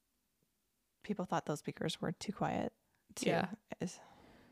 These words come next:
Speaker 1: whatever.
Speaker 2: Yeah. Well, so the person with the speaker came a bit late,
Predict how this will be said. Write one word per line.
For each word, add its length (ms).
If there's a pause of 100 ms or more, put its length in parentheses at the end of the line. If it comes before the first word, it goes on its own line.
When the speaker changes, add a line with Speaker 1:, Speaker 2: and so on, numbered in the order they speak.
Speaker 1:
whatever. 200
Speaker 2:
Yeah. 200
Well, 500
so 220
the 120
person 400
with 120
the 80
speaker 380
came 460
a 60
bit 240
late, 480